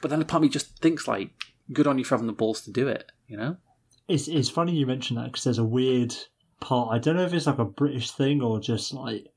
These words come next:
Speaker 2: just a human thing, that part of me thinks whenever, whenever you see someone doing something, you know, dangerous and daring, like climbing up a suspension bridge or, or, like you say, hanging off, like, a flagpole on the side of a skyscraper or whatever,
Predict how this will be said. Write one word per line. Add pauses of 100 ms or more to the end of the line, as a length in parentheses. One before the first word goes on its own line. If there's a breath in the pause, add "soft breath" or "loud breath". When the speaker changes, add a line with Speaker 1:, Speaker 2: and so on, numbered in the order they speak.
(460)
Speaker 2:
just
a
human
thing,
that (340 soft breath)
part
of
me
thinks
whenever,
whenever
you
see
someone
doing
something, (760)
you
know, (120)
dangerous
and
daring,
like
climbing
up
a
suspension
bridge
or,
or,
like
you
say,
hanging
off,
like,
a
flagpole
on
the
side
of
a
skyscraper
or
whatever,